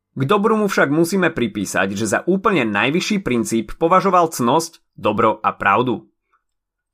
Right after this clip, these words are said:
Myšlienku Platónovej ríše ideí vysvetľuje aj podobenstvo o jaskyni. Podľa Platóna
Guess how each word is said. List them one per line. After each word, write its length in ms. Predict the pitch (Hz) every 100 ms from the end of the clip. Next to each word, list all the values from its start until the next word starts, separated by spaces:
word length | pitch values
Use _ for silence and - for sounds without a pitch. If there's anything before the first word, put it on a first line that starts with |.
| _ _ _ _ _ _ _ _ _ _ _ _ _ _ _ _ _ _ _ 117
Myšlienku 480 | 147 226 226 165
Platónovej 640 | - 117 - 170 185 185 139
ríše 240 | 135 175
ideí 400 | - 120 107 95
vysvetľuje 560 | 101 127 170 170 196 190
aj 240 | 120 -
podobenstvo 640 | 120 123 123 123 - 117 -
o 160 | 110
jaskyni. 560 | 98 92 - 131 101 - _ _ _ _ _ _ _
Podľa 320 | - 220 233 -
Platóna 480 | 123 117 127 120